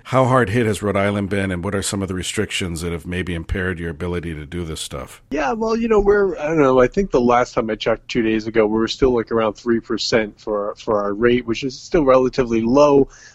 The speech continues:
Speaker 2: but now I guess the numbers spiked in such a way where they don't want us traveling here or there, um, unless you, you know, are working.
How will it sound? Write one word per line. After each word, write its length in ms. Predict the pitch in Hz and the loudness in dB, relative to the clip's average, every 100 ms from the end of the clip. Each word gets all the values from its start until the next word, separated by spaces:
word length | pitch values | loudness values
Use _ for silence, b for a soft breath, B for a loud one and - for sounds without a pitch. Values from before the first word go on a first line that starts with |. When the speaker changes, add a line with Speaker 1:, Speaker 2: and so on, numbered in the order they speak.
| _ | _
Speaker 2:
but 140 | 127 | 0
now 320 | 123 123 127 120 | 2 2 4 2
I 80 | |
guess 280 | 113 123 - | 2 -2 -2
the 100 | 123 | -4
numbers 460 | 113 120 113 113 107 | -2 -2 -2 -4 -4
spiked 400 | - - 110 - | -6 -4 -4 -6
in 80 | 107 | -8
such 220 | 113 - | -8 -2
a 20 | |
way 140 | 113 | 0
where 160 | 104 104 | 2 0
they 100 | 104 | 0
don't 120 | 104 | -2
want 140 | 104 104 | -4 -6
us 60 | |
traveling 480 | - 113 101 101 101 | -4 -2 -2 -2 -4
here 180 | 101 101 | -4 -4
or 120 | 98 | -4
there, 320 | 101 101 98 b b b - | -2 -2 -2 b b b 2
um, 360 | 123 113 110 131 | 4 6 4 -2
unless 320 | 147 127 120 131 | -2 0 0 0
you, 320 | 117 113 127 | -2 -2 -8
you 120 | 170 | -4
know, 120 | 120 107 | -2 -2
are 60 | |
working. 500 | 104 120 165 - 104 | 0 4 4 2 -10